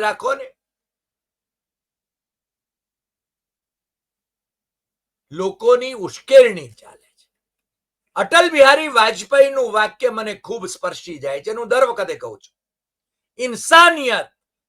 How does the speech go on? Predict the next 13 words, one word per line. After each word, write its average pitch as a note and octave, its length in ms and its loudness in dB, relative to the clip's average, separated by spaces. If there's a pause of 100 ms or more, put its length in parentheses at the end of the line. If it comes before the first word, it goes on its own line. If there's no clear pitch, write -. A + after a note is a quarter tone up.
(140)
જમહુરિયત, B3+ 800 0 (360)
કશ્મીરિયત, G#3 800 -6 (1400)
આ A#3+ 280 2
છે G3 200 -10
ને D#3 120 -12 (760)
કશ્મીરની G#3 880 -8
સમસ્યાનો D#3+ 560 -10 (100)
ઉકેલ A2+ 300 -18 (120)
છે. - 120 -20 (2500)
પણ D3+ 220 -4
એ - 20 -12 (100)
કરવું B3+ 360 -2
નથી. - 300 -18